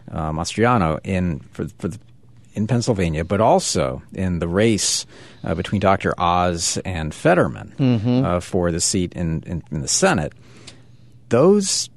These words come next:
Speaker 1: differences could prove very significant. So
Speaker 2: Right.
Speaker 1: we could be looking at a cohort of Catholic voters that could prove the difference in a similar way that blue-collar Catholics
Speaker 2: Yep.
Speaker 1: helped guarantee, uh, Donald Trump's victory in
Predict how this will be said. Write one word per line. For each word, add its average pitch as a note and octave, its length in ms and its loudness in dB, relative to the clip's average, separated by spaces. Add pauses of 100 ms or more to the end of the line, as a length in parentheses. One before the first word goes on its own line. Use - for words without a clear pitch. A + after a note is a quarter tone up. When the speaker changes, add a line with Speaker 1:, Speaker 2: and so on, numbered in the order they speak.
(220)
Speaker 1:
differences - 880 0
could - 220 -6
prove A2+ 360 0
very A#2 380 0
significant. - 760 -2
So G2+ 180 -2
Speaker 2:
Right. F2 40 2
Speaker 1:
we G2+ 80 0
could D#3+ 180 2
be D3+ 100 4
looking B2 380 2
at F#2+ 360 0
a F2+ 120 -2
cohort D3 600 2
of F2+ 200 -4
Catholic F#2 380 -2
voters E2 440 -2
that D#2+ 140 -6
could - 220 -10
prove A2 280 0
the - 60 -8
difference F#2+ 400 -2
in A#2 180 2
a - 40 2
similar G3+ 520 4
way E2+ 280 2
that F2 400 -2
blue-collar B2 720 2
Catholics - 720 -2
Speaker 2:
Yep. A#2+ 180 -6 (280)
Speaker 1:
helped A#2 420 0 (240)
guarantee, G#2+ 920 2 (340)
uh, F2 220 -4
Donald G2 420 2
Trump's - 580 0 (220)
victory F2 520 -4
in E2+ 400 -2